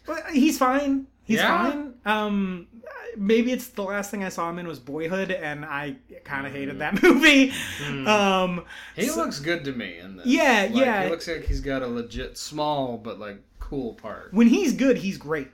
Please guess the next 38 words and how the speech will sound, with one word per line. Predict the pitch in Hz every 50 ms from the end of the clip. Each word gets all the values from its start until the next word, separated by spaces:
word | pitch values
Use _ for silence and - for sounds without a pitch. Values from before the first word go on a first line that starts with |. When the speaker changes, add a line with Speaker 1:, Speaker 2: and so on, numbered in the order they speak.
| _
Speaker 2:
Yeah. | - 113 104 95 95
Speaker 1:
Like, | 220 208 202
he's | - 240 262 240 311
either | 311 269 233
really | 175 147 139 131 190 214 240 247 262 190
good | 160 190 208 220 220 214
or | 208 175 170 160
I, | 156 151 - _ _ _ _ - 151 143 143 143 - 175
I'm | 156 160 156 147 139 143
really | 151 156 156 147 139
bored | 131 139 135 131 120
by | 117 123 120
him. | 120 120 107 107 110 - -
Speaker 2:
Hmm. | 101 101 95 92 - -
Speaker 1:
He's | 233 226 202
either, | 262 262 262
like, | 247 220 196
incredibly | 196 170 - - 214 214 214 214 226 214
boring | - 175 190 196 196 185
or, | 175
like, | 156 139 135 - _ _ -
awesome. | 143 113 117 - - - _ _ _ _ _ _ _ - - - _ _ _ _ -
Uh, | 160 156 147 143 139 135
Speaker 2:
Those | 135 - - 135
are |
the | 131 139 165
only | 165 151 135 131 151 147
Speaker 1:
y-, | 135
Speaker 2:
extremes. | - - 277 254 208 180 262 277 -
Speaker 1:
yeah. | 226 226 214 196 175 160 151 160 -
Uh, | 185 185 180 180 180 185
Vincent | 170 220 240 240 240 269 208
D'Onofrio | 214 202 190 180 190 190 196 214 208 208 208 202 196 196
is | 196 180 175 170 165 165 160 147 139
my | 160 156 151 156
wife's | 151 147 151 165 160 -
favorite | - 202 196 196 202 208
actor. | 208 214 214 214 254 247 247 269 262